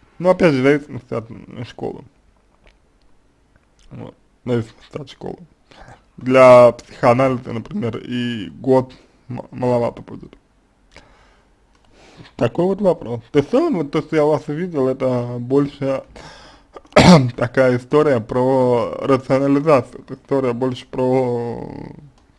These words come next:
как-, какую-то вот защиту. То есть я не чувствую вас, ам, как бы,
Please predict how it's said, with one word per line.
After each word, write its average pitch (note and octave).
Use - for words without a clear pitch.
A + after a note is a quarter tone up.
как-, A2+
какую-то C3+
вот A#2+
защиту. C3
То -
есть A2+
я A2+
не C#3+
чувствую A#2+
вас, D3
ам, B2
как A#2
бы, A#2